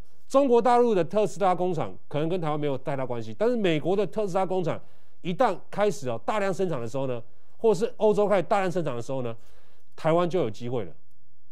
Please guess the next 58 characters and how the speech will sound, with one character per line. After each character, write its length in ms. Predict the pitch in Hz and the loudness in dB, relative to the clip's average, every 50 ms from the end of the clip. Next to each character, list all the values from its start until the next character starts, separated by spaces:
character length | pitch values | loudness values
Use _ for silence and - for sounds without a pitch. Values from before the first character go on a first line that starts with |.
| - | -2
懂 140 | - 156 180 | -2 0 0
我 100 | 175 147 | 2 0
意 60 | 160 | 0
思 100 | 151 131 | 0 -2
吗？ 220 | 143 135 127 123 123 - - - - - - - - - - - - - - - - - - - - - | -2 -2 -2 -2 -4 -6 -6 -6 -6 -6 -6 -6 -6 -6 -6 -6 -6 -6 -6 -6 -6 -6 -6 -6 -4 -2
因 140 | - 214 | 2 2
为 80 | 226 214 | 4 2
台 280 | 175 - - 160 156 175 | 2 0 2 2 4 4
湾 240 | 185 196 190 196 175 - - - - - - - - - - - - - | 4 4 4 2 0 -2 -4 -6 -6 -6 -6 -6 -6 -6 -6 -6 -6 -2
跟 200 | - 208 208 214 202 | 2 4 4 4 4
这 100 | 175 202 | 2 2
个 80 | 190 | 2
欧 220 | 202 - 190 190 196 | 2 2 2 2 4
美 160 | 185 156 135 | 2 2 0
之 140 | 123 143 165 | 0 -2 -2
间 160 | 151 175 175 | -2 -2 0
的 120 | 170 151 | 0 -2
很 180 | 131 131 120 113 | -2 -2 -4 -2
多 140 | 113 151 156 | -2 -2 -2
车 180 | 156 - 156 | -2 0 0
厂 220 | 156 139 139 104 101 | 0 0 -2 -4 -4
是 140 | - - 185 | -2 0 0
有 100 | 143 123 | 0 2
密 200 | 175 214 196 160 | 2 0 0 0
切 220 | 139 - - 143 | 0 0 0 0
合 140 | 123 117 117 | 0 0 -2
作 140 | 113 139 120 | -2 -2 -2
关 180 | 110 110 110 | -2 -4 -4
系 180 | 107 - 113 101 | -4 -4 -6 -6
的， 100 | 95 87 - - - - - - - - - - - - - - - - - | -6 -6 -6 -6 -6 -6 -6 -6 -6 -6 -6 -6 -6 -6 -6 -6 -6 -6 -4
哦， 180 | 131 131 123 | -2 -2 -2
所 200 | 113 - - 269 | 0 2 2 2
以 160 | 254 185 127 - | 2 2 -2 -2
在 180 | - - 269 240 | 2 4 4 4
整 320 | - - - 180 151 139 139 | 4 2 2 2 2 4 2
个 120 | 147 156 | 0 0
今 200 | 156 - 233 233 | 0 0 -2 0
年 120 | 214 180 | 0 0
这 140 | 175 156 196 | 0 0 0
一 40 | 185 | 0
块， 180 | 160 196 180 143 | 2 2 0 2
如 140 | 131 185 | 0 2
果 140 | 226 233 220 - | 2 2 0 2
欧 220 | - 226 240 240 247 | 4 6 6 6 6
美 200 | 202 208 160 143 | 4 4 2 2
的 180 | 127 139 139 | 2 2 0
特 220 | 135 - - 214 196 | 0 0 0 0 0
斯 140 | 165 - 190 | 0 0 0
拉 140 | 196 185 | 2 2
的 80 | 185 165 | 2 2
工 180 | 147 170 175 180 | 0 0 -2 -2
厂 180 | 156 139 123 123 | -2 -2 -2 -2
大 180 | - 208 202 | -2 -2 0
量 120 | 190 180 180 | -2 -2 -2
生 160 | - 190 185 | -2 -2 -2
产 140 | 165 143 117 | -2 -2 -2
的 60 | 117 | 0
话， 200 | 147 143 117 | 0 0 0